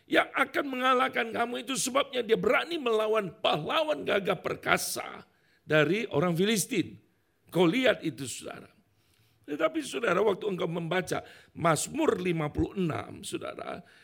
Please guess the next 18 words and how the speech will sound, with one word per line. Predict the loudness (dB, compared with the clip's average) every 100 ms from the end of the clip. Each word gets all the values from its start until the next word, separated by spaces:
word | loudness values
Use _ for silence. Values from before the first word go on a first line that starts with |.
| -20 _
di | 0 2
situ | 2 0 0 -4
dikatakan | -4 -2 -2 0 -6 -4 -4 -4 -2
bahwa | -4 -4 -6 -8 -6 -6 -8 _ _ _
Daud | 2 4 6 6 6 6 2 0
takut | -2 -2 -4 -4 -4 -2
kepada | -6 0 4 4 2 2
orang | 2 2 0 -2 -14 _ -20 _ _
Filistin. | 2 2 4 0 -2 0 2 2 0 -12 _ _ _
Biasa, | 2 4 4 0 0 0
saudara. | -4 -6 -12 -6
Bukan | -4 -4 -6 -6
pahlawan, | -6 -4 -2 -2 -2
saudara. | -6 -8 -8 -10 -14 -20 -20
Bukan | 0 2 2 0
seperti | -4 -2 -4 -4 -8 -4
Goliat, | 4 4 6 2 0 -6
enggak. | -4 -2 -4